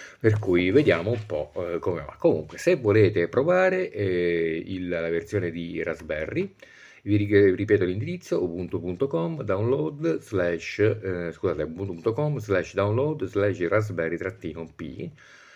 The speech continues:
E, e ricordo, fate il download della iso, non fate il download, almeno finora, eh, attraverso, eh, R P Imager, che è il software che viene, eh, utilizzato, perché,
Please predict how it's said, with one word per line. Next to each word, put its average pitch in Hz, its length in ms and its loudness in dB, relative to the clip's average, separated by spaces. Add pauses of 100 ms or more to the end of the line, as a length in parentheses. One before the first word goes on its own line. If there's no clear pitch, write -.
(160)
E, 107 420 6
e 98 200 4
ricordo, 95 600 4
fate 104 280 0
il 90 80 0
download 92 600 0
della 90 380 -2
iso, 90 500 -4
non 110 240 -4
fate 87 480 -2
il 85 300 -2
download, 90 640 -2
almeno 85 340 -2
finora, 78 640 -4
eh, 82 360 -8
attraverso, 85 840 -4
eh, 82 480 -2 (160)
R 82 280 -4
P 82 340 -8
Imager, 85 760 -6 (400)
che 92 100 -4
è - 40 2
il 87 60 -10
software 82 420 -6
che 82 360 -2
viene, 82 360 -8
eh, 82 380 -10
utilizzato, 90 720 -4
perché, 90 560 -4